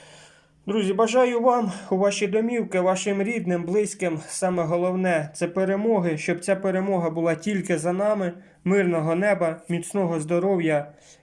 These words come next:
і все в нас буде Україна. З Божою допомогою ми переможемо ту нечисть і будемо жити у вільній країні. Дякую за увагу.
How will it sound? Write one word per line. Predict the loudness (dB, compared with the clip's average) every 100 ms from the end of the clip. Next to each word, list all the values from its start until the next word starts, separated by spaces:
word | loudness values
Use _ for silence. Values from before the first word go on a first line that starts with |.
| -6
і | -4
все | -2 -2
в | 0
нас | -2
буде | -2 -2 2 0 0 -8
Україна. | -8 -2 0 0 0 -4
З | -2
Божою | -2 2 2 2
допомогою | -2 -2 0 2 2 2 0 -6 -20 -4
ми | -2
переможемо | 0 0 2 0 0 0 -2
ту | -2 0
нечисть | 0 0 -2 -4 -16 -20 _ _ -6
і | 0 0 -2 -10 -20 _ _ _ -20 -8
будемо | -4 -2 0 0 0 -2 -6 -20 _ -10
жити | -4 -4 -2 -2 -4 -6 -20 -6
у | -2 0
вільній | 0 0 -2
країні. | -2 -2 -2 -2 -8 -12 -20 _ _ _ _ -20 _ _ _ _ _ -20 -6
Дякую | 0 2 2 0 0
за | 0
увагу. | 0 2 2 0 -4